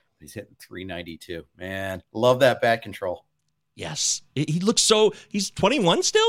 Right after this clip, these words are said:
Speaker 2: I mean, he looks like a pro. He is such a veteran presence at such a young age.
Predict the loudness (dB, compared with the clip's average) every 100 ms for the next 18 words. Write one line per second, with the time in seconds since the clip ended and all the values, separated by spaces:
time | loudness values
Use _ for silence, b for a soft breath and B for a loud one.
0 | 2 2 2 2 2 2 2 2 2 0
1 | 0 4 6 6 2 0 0 2 4 2
2 | 0 B B B 0 0 0 0 2 2
3 | 2 2 2 4 4 2 0 2 2 2
4 | 2 2 4 4 4 2